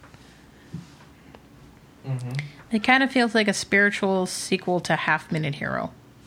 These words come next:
Speaker 1: Cool.
Speaker 2: So I'm kinda stoked for this. It's like P C and Vita? Yeah.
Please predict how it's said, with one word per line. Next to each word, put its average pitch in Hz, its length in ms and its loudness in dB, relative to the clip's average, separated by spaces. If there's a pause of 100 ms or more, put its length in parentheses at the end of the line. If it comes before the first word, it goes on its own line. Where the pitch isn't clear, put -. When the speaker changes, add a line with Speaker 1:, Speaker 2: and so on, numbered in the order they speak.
(1700)
Speaker 1:
Cool. 127 420 -4 (1700)
Speaker 2:
So - 180 -2
I'm 214 180 4
kinda 277 220 0
stoked 254 260 -2
for - 120 -8
this. - 300 -4
It's 208 220 -2
like 214 260 2 (480)
P 254 320 0
C 254 500 0
and 233 200 2
Vita? 262 480 2 (1400)
Yeah. 190 140 -8